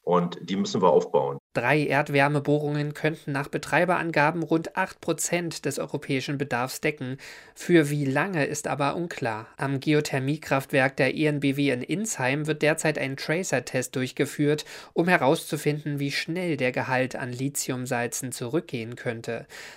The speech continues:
Speaker 2: Dabei wird eine chemisch markierte Substanz entlang einer Bohrung in die Tiefe geleitet. Daraufhin warten die Ingenieure, bis die Substanz an einem zweiten Bohrloch nachgewiesen werden kann. Selbst wenn dabei herauskommt, dass die förderbare Lithiummenge kleiner ist als gedacht,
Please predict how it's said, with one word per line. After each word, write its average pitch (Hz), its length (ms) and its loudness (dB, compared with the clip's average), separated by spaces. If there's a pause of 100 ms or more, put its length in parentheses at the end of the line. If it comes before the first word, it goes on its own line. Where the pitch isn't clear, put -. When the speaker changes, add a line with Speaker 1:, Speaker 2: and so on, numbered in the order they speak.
Speaker 2:
Dabei 208 280 6
wird 202 120 4
eine 180 200 0
chemisch 196 560 -2
markierte 156 480 0
Substanz 143 720 -4
entlang 143 440 -2
einer 143 240 -2
Bohrung 147 460 2
in 139 160 -6
die 143 160 -6
Tiefe 151 380 -4
geleitet. 131 680 0 (380)
Daraufhin 165 600 2
warten 160 340 4
die 143 160 2
Ingenieure, 156 720 4
bis 196 180 0
die - 140 -6
Substanz 151 600 -2
an 143 140 -4
einem 139 280 -4
zweiten 151 500 0
Bohrloch 135 500 0
nachgewiesen 135 720 -2
werden 135 280 0
kann. 135 340 -4 (460)
Selbst - 340 6
wenn 180 140 4
dabei 196 280 6
herauskommt, 160 840 2
dass 151 140 0
die 156 200 -4
förderbare 160 680 2
Lithiummenge 147 800 0
kleiner 160 540 -2
ist 135 180 -4
als 147 220 -2
gedacht, 143 480 -2